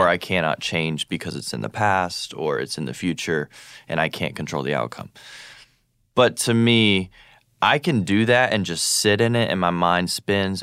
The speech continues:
Speaker 2: over and over and I go nowhere. And then I just kinda, like, throw it on God.
Speaker 1: Yeah.
Speaker 2: Versus, like, "Hey, here's this legit worry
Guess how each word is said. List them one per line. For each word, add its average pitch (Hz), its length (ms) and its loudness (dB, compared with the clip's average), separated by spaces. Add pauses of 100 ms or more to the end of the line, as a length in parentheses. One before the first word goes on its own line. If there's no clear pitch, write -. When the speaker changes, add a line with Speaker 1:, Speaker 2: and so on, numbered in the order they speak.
Speaker 2:
over 98 400 0
and 87 180 -2
over 87 340 -2
and 85 200 -4
I 82 80 -2
go 85 280 -2
nowhere. 107 800 0
And 104 140 2
then 104 120 4
I 98 120 4
just 87 240 -4
kinda, 87 260 -2
like, 78 220 -4 (1400)
throw 107 280 6
it 95 60 6
on 90 200 2
God. 69 440 0 (160)
Speaker 1:
Yeah. 220 380 2
Speaker 2:
Versus, 107 800 2
like, 82 420 0 (300)
"Hey, 104 240 4
here's 127 540 0
this 120 300 0
legit 92 640 0
worry 80 600 -2